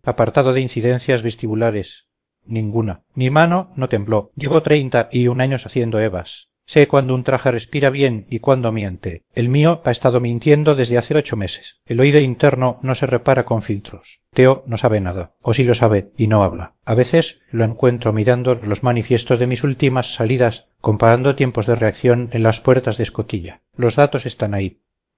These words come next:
Cero coma cuatro segundos más lentos que el año pasado. Cero coma siete más que hace cinco años. En el vacío, cero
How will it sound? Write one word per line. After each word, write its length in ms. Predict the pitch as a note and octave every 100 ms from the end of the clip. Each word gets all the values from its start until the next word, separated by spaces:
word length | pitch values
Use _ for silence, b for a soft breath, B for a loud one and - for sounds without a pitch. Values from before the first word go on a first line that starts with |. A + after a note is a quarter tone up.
| _ _ _ _ _ _ _ _ _ -
Cero 240 | C#3 B2+
coma 200 | - A#2
cuatro 320 | - B2+ C#3+
segundos 500 | - B2 C3 A#2+ A2
más 160 | C#3 B2+
lentos 380 | B2 A#2+ A2+ -
que 100 | A#2
el 80 | A#2+
año 220 | A#2+ A2
pasado. 480 | G2+ A2+ G2 F2 _ _
Cero 440 | - C3+ C#3+ _ _
coma 220 | - A2+
siete 240 | A#2 A#2+ A#2+
más 180 | A#2+ -
que 140 | B2
hace 160 | A#2 A#2
cinco 440 | C3+ B2 A2+ A2+
años. 440 | G2 - - - _ -
En 120 | A#2
el 140 | A2+
vacío, 520 | A#2 A2+ C#3+ C#3 - _
cero 480 | - C#3 C#3 -